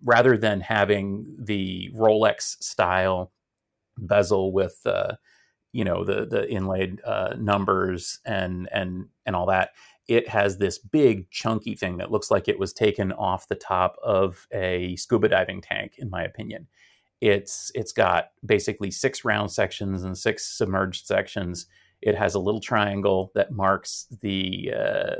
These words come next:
where you want it to go. It's, it's a unidirectional with a, with a special ratcheting mechanism. Uh, it feels in the hand like a piece of military equipment.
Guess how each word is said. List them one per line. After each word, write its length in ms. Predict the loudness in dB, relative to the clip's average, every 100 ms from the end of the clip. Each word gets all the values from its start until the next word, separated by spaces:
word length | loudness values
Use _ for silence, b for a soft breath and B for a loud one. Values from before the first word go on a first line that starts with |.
| -10 -6
where 240 | 2 4
you 140 | 4
want 180 | 0 -2
it 80 | -4
to 100 | -4
go. 460 | 0 4 4 2 -6 _ _ _ _
It's, 220 | -4 -2
it's 180 | -4 -2
a 60 |
unidirectional 880 | 0 0 2 4 4 4 0 0 0
with 140 | 0 -2
a, 80 |
with 200 | -4 -2
a 60 | -2
special 420 | 2 2 4 4
ratcheting 460 | 4 0 0 -4 -2
mechanism. 800 | -2 0 -2 -2 -2 -4 -6 -12 _ _ _
Uh, 120 | -2 2
it 180 | 0
feels 800 | -2 -12 -4 0 4 4 2 -2
in 220 | -4 -4 -2
the 100 | -4
hand 600 | -4 -2 -2 -2 -6 -2
like 180 | -2 0
a 60 |
piece 320 | -4 -6 -4
of 100 | -4
military 520 | -4 -6 -6 -6 -6 -6
equipment. 420 | -6 -12 -12